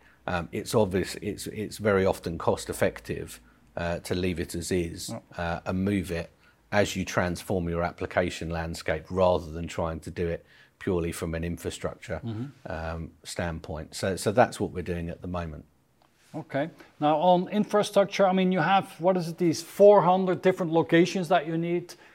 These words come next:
Speaker 2: to service at, at the same time. How about networking infrastructure? Has that been upgraded as well, or what's, what's the needs there?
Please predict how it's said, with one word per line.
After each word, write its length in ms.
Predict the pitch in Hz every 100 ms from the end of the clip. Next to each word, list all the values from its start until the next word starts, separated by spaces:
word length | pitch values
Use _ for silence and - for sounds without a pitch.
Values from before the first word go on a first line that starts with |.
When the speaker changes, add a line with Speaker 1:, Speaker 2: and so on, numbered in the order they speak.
| - -
Speaker 2:
to 80 | 156
service 560 | - 180 180 170 135
at, 300 | 160 151 -
at 200 | 151 151
the 100 | 160
same 280 | - 165 165
time. 380 | 165 160 160 160 - - - -
How 200 | - 185
about 220 | 208 208 170
networking 680 | 175 170 165 180 - 170
infrastructure? 680 | 160 151 165 147 147 131 139 131
Has 200 | 131 147
that 220 | 120 156 151
been 120 | 165
upgraded 540 | 165 147 160 165 165
as 180 | 156 151
well, 280 | 165 165 170
or 120 | 160
what's, 200 | 151 143
what's 240 | 175 165 -
the 120 | 165
needs 340 | 151 156 143
there? 340 | - 147 165